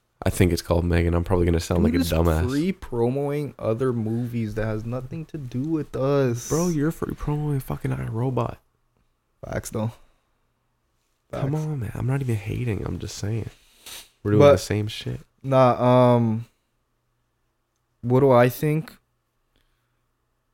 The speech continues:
Speaker 2: I don't think it's gonna take over.
Speaker 1: You
Speaker 2: Those
Speaker 1: don't
Speaker 2: are
Speaker 1: think
Speaker 2: just
Speaker 1: so?
Speaker 2: theories, conspiracies. I don't think it would take over, to be honest with you. It, it's a possibility. And, like, even Elon is making, like, robots for, like, Tesla bots.
Speaker 1: Yeah.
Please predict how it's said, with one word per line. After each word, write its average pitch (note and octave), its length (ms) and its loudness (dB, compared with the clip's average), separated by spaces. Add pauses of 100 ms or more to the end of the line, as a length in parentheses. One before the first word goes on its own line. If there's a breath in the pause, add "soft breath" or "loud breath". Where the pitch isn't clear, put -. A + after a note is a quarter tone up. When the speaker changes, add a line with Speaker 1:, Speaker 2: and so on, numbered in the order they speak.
(120)
Speaker 2:
I C3 100 8
don't F3 220 6
think B2 160 2
it's A2+ 100 0
gonna A2 200 -2
take G#2+ 240 -4
over. G#2 360 0 (120)
Speaker 1:
You - 100 8
Speaker 2:
Those D#3+ 60 12
Speaker 1:
don't F3 80 10
Speaker 2:
are F#3+ 40 10
Speaker 1:
think F3+ 80 10
Speaker 2:
just E3+ 100 6
Speaker 1:
so? B2 120 6
Speaker 2:
theories, C#3 680 4
conspiracies. B2+ 680 2
I C#3 80 8
don't D#3 160 2
think C3 220 0
it A#2+ 60 6
would A#2 240 2
take A#2 240 0
over, A2 400 2 (300)
to A#2+ 100 -4
be A2+ 160 2
honest A#2 340 2
with A#2+ 180 -4
you. A#2 120 0
It, - 400 2 (320)
it's D3+ 160 2
a - 20 4
possibility. D3+ 920 8 (540)
And, C3 260 6
like, C3 260 6
even D#3 360 4
Elon D3 380 8
is B2 160 6
making, B2 400 2
like, A#2 160 4
robots A#2 480 4
for, A2 200 -6 (120)
like, B2 200 -2
Tesla C3 280 0
bots. A2 480 -2 (160)
Speaker 1:
Yeah. F2+ 360 6